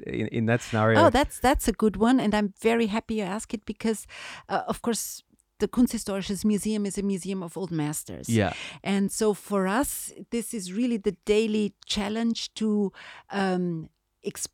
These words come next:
Speaker 2: not explain, but to relate the old
Speaker 1: Yeah.
Speaker 2: masters, you know, like the Velázquez paintings, they have been painted many, many centuries ago.
Speaker 1: Yeah.
Speaker 2: And, and so normally one could think, "Well, what, why are they still important? Why, how,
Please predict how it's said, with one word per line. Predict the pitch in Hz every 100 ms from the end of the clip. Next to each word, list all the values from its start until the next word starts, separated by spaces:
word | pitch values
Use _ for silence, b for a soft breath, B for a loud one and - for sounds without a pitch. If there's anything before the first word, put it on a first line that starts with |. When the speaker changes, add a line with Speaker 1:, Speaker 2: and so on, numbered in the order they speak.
| _
Speaker 2:
not | 214 254 -
explain, | - - - 214 240
but | 240 220 -
to | 220
relate | 208 185 180 196 247 277 - - 202
the | 107 -
old | 233
Speaker 1:
Yeah. | 226
Speaker 2:
masters, | 220 262 - 247 - -
you | 220
know, | 220
like | 202 185
the | -
Velázquez | 196 190 208 - - -
paintings, | 190 185 185 180 -
they | 175
have | 202 226 -
been | - 220 214 B B B -
painted | 233 214 220 -
many, | 202 233 247
many | 226 208 202
centuries | - 190 - 196 170 - - -
ago. | - 175 165 269 -
Speaker 1:
Yeah. | 110 107 87 B
Speaker 2:
And, | 185 196 196 196 185 -
and | - 196 190 -
so | - 208 -
normally | 196 202 214 196 196
one | - 196 202
could | 214
think, | - 214 190 -
"Well, | 175 175 -
what, | 185 - _ - - - - -
why | 180 226
are | 214
they | 196
still | - 220
important? | 208 - 202 202 170
Why, | 170 196 - -
how, | 156 - 220